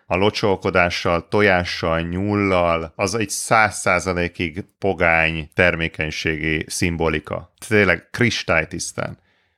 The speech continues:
És ez a húsvét hétfő, és akkor húsvét vasárnap pedig egy nappal előtte meg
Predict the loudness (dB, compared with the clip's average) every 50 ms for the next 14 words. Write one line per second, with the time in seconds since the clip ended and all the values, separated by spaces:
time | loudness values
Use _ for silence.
0 | _ _ _ 0 2 4 4 4 4 4 4 4 2 2 0 0 2 4 2 2
1 | 4 2 4 4 4 2 0 -2 -2 0 2 2 2 0 0 0 0 2 2 0
2 | -2 0 2 0 2 2 0 -2 -2 -2 -4 -2 0 0 0 0 2 2 2 2
3 | 2 0 -2 -4 -2 0 0 2 2 2 2 0 0 0 -2 -4 -4 -4 -2 0
4 | 0 0 0 -2 -4 -6 -6 -6 -4 -4 -4 -4 -6 -8 -10